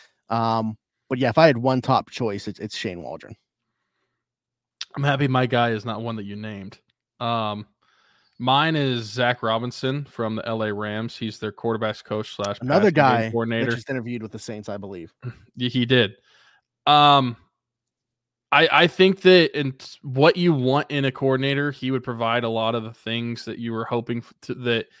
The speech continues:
Speaker 2: um, a guy like Matt Canada could have done, because I feel like a lot of people were expecting Matt Canada, because he was a quarterbacks coach, to be able to develop Kenny Pickett more. Um, and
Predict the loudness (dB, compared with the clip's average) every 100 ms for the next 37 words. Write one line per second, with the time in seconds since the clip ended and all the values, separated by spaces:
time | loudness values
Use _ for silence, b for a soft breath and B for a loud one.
0 | b b b -4 0 0 -2 -6 -8 -2
1 | 2 2 2 -2 -6 -10 -6 -6 -4 -8
2 | -4 -4 -2 0 0 -2 -8 -8 -6 0
3 | 2 2 2 2 2 -4 -4 -2 -4 -4
4 | -4 -4 -4 -6 -6 -6 -4 -2 -2 -4
5 | b b b -2 0 2 0 -2 -4 -6
6 | -4 -2 -4 -6 -4 -4 -4 -8 -6 -4
7 | -2 -2 -2 -6 -2 0 0 0 -2 -2
8 | -2 -4 -4 -2 -2 -2 b b b b
9 | b 0 2 4 2 0 -6 _ _ _
10 | _ _ -4 -2 -2 -4